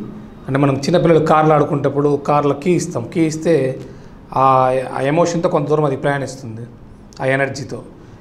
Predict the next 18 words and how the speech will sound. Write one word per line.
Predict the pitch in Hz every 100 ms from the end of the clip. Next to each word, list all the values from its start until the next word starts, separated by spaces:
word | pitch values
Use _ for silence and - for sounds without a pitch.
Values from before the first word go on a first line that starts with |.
| -
ఇట్లా | 170 185 151 135 139 - - -
అచ్చెన్నాయుడు | 139 - 196 190 175 170 165
లాంటి | 156 160 156
ఆంబోతులను | 143 175 175 175 170 165 143 123 131 - - - - - -
ఎమోషన్‌కి | 139 180 196 190 175
గురి | 165 156
చేసి | 156 151 156
చంద్రబాబు | 151 139 139 135
నాయుడు | 131 123 127 123 123 127 - - - 131
డ్రామా | 131 139 143
ఆడుతున్నాడు. | 123 107 117 110 110 - - - - - - - - 120
ఒక | 117
డీసీపీని, | 135 160 170 202 185 147 - - -
ఐపీఎస్ | 135 135 156 151 151
అధికారిని | 135 131 135 127 120 110 - - - - - -
పట్టుకొని | 123 - 143 131 139 - -
"useless | 139 160 151 160 160
fellow" | 151 143